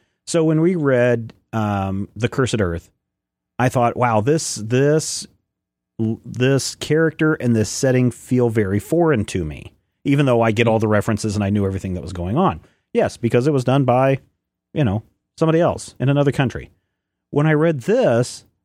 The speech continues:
I was like, "Well, this doesn't feel, this seems foreign to the previous Judge Dredd stuff that I've read before,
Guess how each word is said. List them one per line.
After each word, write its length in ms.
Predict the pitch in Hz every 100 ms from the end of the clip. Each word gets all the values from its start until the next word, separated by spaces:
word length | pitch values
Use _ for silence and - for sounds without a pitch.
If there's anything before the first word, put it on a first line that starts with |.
| -
I 80 |
was 120 | 151 147
like, 200 | 139 147
"Well, 100 | 147
this 240 | 262 302
doesn't 400 | - 165 214 151
feel, 640 | - 151 175 147 135 131 _ _ -
this 240 | 131 190
seems 440 | - 190 180 156 - _ _ -
foreign 460 | - 175 180 175
to 240 | - 143 135
the 100 | 127
previous 420 | 139 123 120 -
Judge 340 | 107 110 101
Dredd 240 | 98 101 90
stuff 300 | - 107 -
that 120 | 101
I've 200 | 90 87
read 180 | 95 85
before, 520 | 92 - 156 160 151